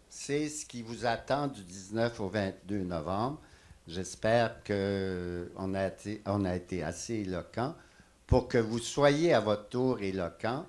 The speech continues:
et disiez à vos lecteurs, vos téléspectateurs,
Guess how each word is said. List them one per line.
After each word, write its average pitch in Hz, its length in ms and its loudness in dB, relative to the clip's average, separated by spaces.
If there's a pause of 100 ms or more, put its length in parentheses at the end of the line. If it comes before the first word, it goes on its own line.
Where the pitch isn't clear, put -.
et 90 100 -8
disiez 92 960 -6
à 87 120 -2
vos 90 200 -4
lecteurs, 95 800 -2
vos 87 160 -6
téléspectateurs, 87 1120 -6